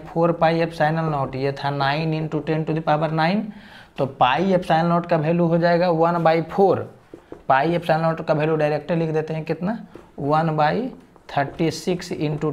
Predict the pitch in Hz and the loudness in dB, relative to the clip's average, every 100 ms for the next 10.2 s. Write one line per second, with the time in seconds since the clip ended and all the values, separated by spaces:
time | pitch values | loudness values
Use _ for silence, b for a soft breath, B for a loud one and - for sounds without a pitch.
0 | - 147 147 143 143 143 135 135 135 123 | -2 -4 -2 -2 0 0 0 0 0 -2
1 | 117 107 - 139 127 120 107 104 107 139 | -2 -6 -8 -8 -8 -8 -8 -6 -6 -6
2 | 180 185 - B B B B - 120 123 | -8 -12 -20 B B B B -8 -6 -2
3 | 131 139 135 139 131 120 120 127 135 139 | 0 0 -2 -2 0 -2 0 0 2 2
4 | 139 139 139 131 135 135 127 - - _ | 0 0 -4 -4 -6 -4 -6 -10 -20 _
5 | _ 151 156 190 190 185 175 175 175 165 | _ -2 2 2 2 2 2 2 2 0
6 | 151 131 120 202 170 127 123 120 117 123 | 0 -2 -2 -4 -4 -6 -6 -6 -4 -4
7 | 120 123 127 - - B B B - - | -6 -8 -10 -14 -20 B B B -14 -2
8 | 131 120 127 127 123 120 208 - - B | -2 -2 -4 0 0 0 -2 -6 -20 B
9 | B B - 113 110 104 101 101 104 214 | B B 0 0 0 -4 -8 -8 -6 -4
10 | - | -2